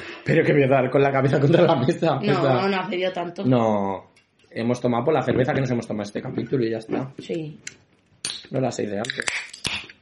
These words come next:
Speaker 2: No, sé, no han sido tampoco.
Speaker 1: Bueno, a ver, que es un sábado, ¿no?
Speaker 2: Claro.
Speaker 1: Bueno.
Speaker 2: Ah, es que divertido es
Speaker 1: Qué
Speaker 2: gastarle
Speaker 1: preci-,
Speaker 2: bromas a
Speaker 1: qué
Speaker 2: las abuelas,
Speaker 1: divertido,
Speaker 2: ¿eh?
Speaker 1: qué bien lo hemos pasado, honestamente.
Speaker 2: Me encantaría llamar al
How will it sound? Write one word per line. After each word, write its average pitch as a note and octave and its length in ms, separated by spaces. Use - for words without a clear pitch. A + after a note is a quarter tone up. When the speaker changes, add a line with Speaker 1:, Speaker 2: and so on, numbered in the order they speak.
Speaker 2:
No, F#3 200
sé, F#3+ 220
no A#3+ 140
han F3+ 140
sido D#3+ 240
tampoco. - 240
Speaker 1:
Bueno, B2 200
a B2 40
ver, D3 140
que D3+ 80
es C#3 60
un D3+ 120
sábado, D3+ 440
¿no? C3+ 400
Speaker 2:
Claro. D#3 420
Speaker 1:
Bueno. D3+ 340
Speaker 2:
Ah, A3+ 120
es A3 80
que C4 100
divertido C4+ 480
es C#4 80
Speaker 1:
Qué B3+ 80
Speaker 2:
gastarle B3 360
Speaker 1:
preci-, A#3 40
Speaker 2:
bromas A#3 280
a A3 60
Speaker 1:
qué A3 60
Speaker 2:
las F3+ 120
abuelas, G3+ 300
Speaker 1:
divertido, G3+ 260
Speaker 2:
¿eh? A3 40
Speaker 1:
qué G3+ 140
bien A3+ 240
lo F#3+ 100
hemos A3 260
pasado, D3 800
honestamente. C#3+ 760
Speaker 2:
Me A3+ 120
encantaría A3 460
llamar B3 240
al B3+ 100